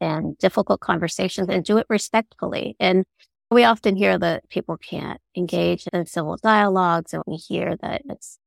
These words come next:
shouting matches, but I, I see so many people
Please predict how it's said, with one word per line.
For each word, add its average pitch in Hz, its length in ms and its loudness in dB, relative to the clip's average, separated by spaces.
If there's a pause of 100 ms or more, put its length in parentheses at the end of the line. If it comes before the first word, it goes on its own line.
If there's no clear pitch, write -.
shouting 233 360 4
matches, 202 280 0
but - 220 -2 (220)
I, 208 260 -6
I 311 340 8
see - 420 -2
so 233 220 4
many 226 220 6
people - 480 -2